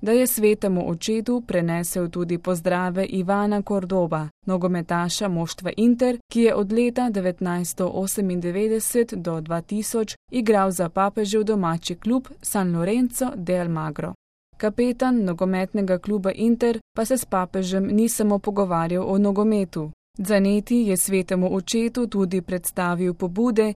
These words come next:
ki jih moštvo Inter organizira za argentinske otroke pri fundaciji Pupi. Omenjeno fundacijo je Zanetti skupaj s svojo ženo Paolo ustanovil leta dva tisoč ena.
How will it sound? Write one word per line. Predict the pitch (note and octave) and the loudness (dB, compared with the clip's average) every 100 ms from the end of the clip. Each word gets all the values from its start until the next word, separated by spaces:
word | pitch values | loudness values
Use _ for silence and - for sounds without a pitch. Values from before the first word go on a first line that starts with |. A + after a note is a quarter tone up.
| _ | _
ki | - | -2
jih | A#3+ A#3+ | 0 4
moštvo | A#3+ B3+ C4 A#3 G3+ | 4 4 2 -2 -2
Inter | - B3 A#3+ A3 A3 | 0 0 2 -2 -2
organizira | G#3 G#3+ A3+ A3+ G3+ G#3 G3+ G3 | -2 2 2 0 0 0 0 -2
za | F#3+ - | -2 -2
argentinske | G3+ G#3+ G3+ A#3+ B3 - A3+ | -2 0 0 2 0 0 -2
otroke | F#3+ F#3 F3 F3 A#3 A#3 - | 0 0 -2 -2 -2 -2 -2
pri | F#3+ F#3+ | -4 -2
fundaciji | F#3+ F#3 F#3+ G#3+ G3+ A#3+ A3 G#3+ | 0 2 2 0 -2 -4 -2 -2
Pupi. | - G3+ - D#3 D#3+ - _ - | -2 -4 -4 -6 -8 -18 _ 0
Omenjeno | G3+ G3+ G3 F#3+ F#3 | 4 4 2 0 -2
fundacijo | F3 F#3+ F#3 F#3 F#3+ - A#3 A#3+ B3+ | -2 -2 0 -2 -2 -2 0 2 0
je | A3 F3+ | -2 -2
Zanetti | F#3 F3+ F3+ F#3+ - A#3 | 0 -2 -2 -4 -2 -4
skupaj | A#3 - F#3 F3 F3 | -4 -4 -4 -4 -4
s | F3 | -6
svojo | - E3 E3 | -4 -4 -2
ženo | E3 F3 F3 E3+ | -4 -2 -2 -4
Paolo | E3 F3 F3+ G3 G#3+ - | -4 -2 0 0 -2 -4
ustanovil | A3+ - B3 A#3+ A3 A#3+ | -6 -2 2 2 2 2
leta | G#3+ G#3 G#3 G#3 | 2 0 0 0
dva | F3+ G3+ | 0 -2
tisoč | G3 F#3+ F#3+ - | -2 -4 -6 -8
ena. | - F3+ E3+ D#3+ | -6 -4 -4 -4